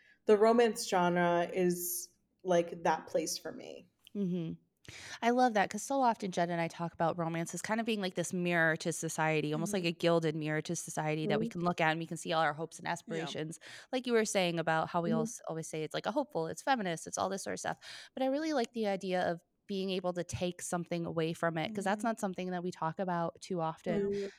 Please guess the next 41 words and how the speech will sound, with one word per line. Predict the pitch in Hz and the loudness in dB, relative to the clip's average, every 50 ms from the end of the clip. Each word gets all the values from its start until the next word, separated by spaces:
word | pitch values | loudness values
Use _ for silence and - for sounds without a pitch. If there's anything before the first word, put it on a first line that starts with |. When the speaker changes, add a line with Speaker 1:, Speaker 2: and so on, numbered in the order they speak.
| _ _ _ _ - | _ _ _ _ -4
Speaker 2:
and | 196 214 214 | -2 0 2
yeah, | 208 196 | 2 2
like, | 196 202 202 - - - | 2 2 0 -4 -8 -6
like | - 208 196 - 190 | -4 -4 -4 -4 -4
you | 190 | -6
said, | - - 226 226 196 | 0 2 2 2 2
it | 185 175 190 | 2 0 0
is | 190 202 - | 0 0 0
so | - - 190 185 | 0 2 4 4
often, | 175 175 170 - - 180 175 175 175 - - | 4 4 2 0 0 -2 0 0 -2 -4 -6
it's | 214 - 208 | -6 -6 -4
a | 185 | -6
comfort | - - 277 294 277 - 220 - - | -4 -4 -4 -4 -2 -4 -4 -4 -4
read, | 196 196 185 185 170 - | -6 -6 -6 -6 -4 -4
but | 190 190 | -4 -2
in | 202 196 190 | -2 -2 -4
the | 175 | -4
fact | - - 175 170 - - | -2 -2 -2 -2 -4 -4
that | 190 180 | -4 -4
it | 180 180 - _ _ | -6 -6 -12 _ _
gives | - 226 214 202 190 202 | -2 -2 -2 -2 -2 -4
you | 196 180 | -4 -4
comfort, | - - 165 156 - - 92 95 - - - _ _ _ _ | -4 -4 -6 -6 -4 -4 -4 -4 -6 -8 -12 _ _ _ _
that | 196 185 180 | 4 4 4
it | 180 - _ | 2 -2 _
gives | - 226 214 202 - | 0 0 0 0 0
you | 214 202 | 0 2
that | 180 170 - - | 2 2 0 2
hope | - 185 170 - - _ _ - | 2 0 0 0 -2 _ _ -4
back, | 156 156 - - 165 - - - _ _ - | -2 -2 -4 -4 -6 -10 -20 -20 _ _ -2
I | - | 2
Speaker 1:
Yeah. | 185 | 2
Speaker 2:
think, | 190 190 - - - - - - _ _ - - - - _ _ _ | 4 4 2 0 -4 -10 -14 -18 _ _ -20 -20 -20 -20 _ _ _
and | 214 214 | -10 -8
I | 226 233 | -8 -6
like | 240 247 254 240 214 | -6 -4 -2 -2 -2
Speaker 1:
Yeah. | 208 202 190 | -2 -2 -4
Speaker 2:
that. | 170 170 170 | -6 -8 -8
Speaker 3:
Yeah, | 349 320 247 165 | -8 -8 -8 -8
it's | 165 - | -10 -10
beautiful. | - 285 277 262 - _ 208 185 214 370 | -10 -10 -10 -10 -10 _ -10 -4 0 2